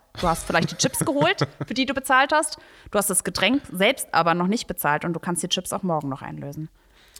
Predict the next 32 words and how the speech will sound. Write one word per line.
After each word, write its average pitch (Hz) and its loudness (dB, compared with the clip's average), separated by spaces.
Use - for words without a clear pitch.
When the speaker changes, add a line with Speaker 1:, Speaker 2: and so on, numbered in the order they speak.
Speaker 1:
Ah. 165 -6
Speaker 2:
Ja, - -6
wir 101 -4
hatten 120 -8
dann 110 0
auch 98 0
am 90 -8
An-, 107 -4
am 92 -10
Anfang 110 -4
Leute, 104 0
die 98 -6
Eintritt 120 0
bezahlt 123 -2
haben, 143 -4
äh, 107 -2
dann 110 4
es - -8
geschafft - -4
haben, 120 0
sich - -6
innerhalb 120 -2
der 101 2
ersten 113 0
zehn - -4
Minuten 117 0
mit 101 2
dem 95 -4
Sicherheitsdienst 110 -2
anzulegen, 104 -2
rausgeworfen 113 2
wurden 120 -2